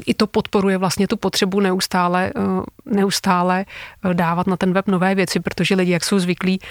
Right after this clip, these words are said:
jenom projet, eh, ten displej, tak, eh, a tak prostě se tam musí objevovat nové věci, aby měli pocit, že, eh, ten web nějakým způsobem funguje. A,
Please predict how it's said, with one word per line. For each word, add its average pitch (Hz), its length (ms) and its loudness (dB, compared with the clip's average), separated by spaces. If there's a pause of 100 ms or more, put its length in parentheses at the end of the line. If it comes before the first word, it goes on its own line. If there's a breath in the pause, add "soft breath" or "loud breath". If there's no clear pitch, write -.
(100)
jenom 185 240 2
projet, 180 440 0
eh, 175 200 2
ten 202 180 2
displej, 180 420 0
tak, - 240 -4
eh, 202 60 2 (960)
a 180 120 2
tak 180 140 -2
prostě - 280 -4
se - 100 -2
tam 185 140 2
musí 180 280 0
objevovat 175 400 0
nové 180 240 2
věci, 175 320 0
aby 175 380 2 (300 loud breath)
měli 180 200 4
pocit, 170 340 -2
že, 180 80 2
eh, 170 240 0 (320)
ten 175 160 0
web 170 220 0
nějakým 170 340 -2
způsobem 180 360 -2
funguje. 160 380 -2 (840 loud breath)
A, 170 380 2